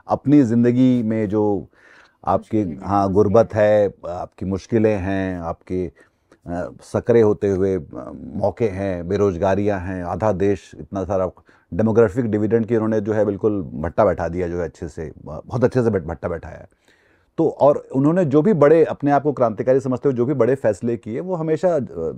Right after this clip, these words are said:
Speaker 1: जन विरोधी रहे। उसमें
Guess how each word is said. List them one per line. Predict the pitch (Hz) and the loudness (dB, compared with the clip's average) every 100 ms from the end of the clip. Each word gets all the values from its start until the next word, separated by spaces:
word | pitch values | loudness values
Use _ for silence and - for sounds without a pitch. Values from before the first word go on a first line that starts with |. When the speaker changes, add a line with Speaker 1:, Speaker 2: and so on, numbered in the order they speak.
| 65 62 78 | -12 -12 0
Speaker 1:
जन | 117 131 | 2 4
विरोधी | 117 90 80 | 4 2 -4
रहे। | - - _ _ _ _ _ _ _ _ _ _ _ _ _ _ | -10 -14 _ _ _ _ _ _ _ _ _ _ _ _ _ _
उसमें | 87 - 120 110 - | -12 -4 -4 -4 -6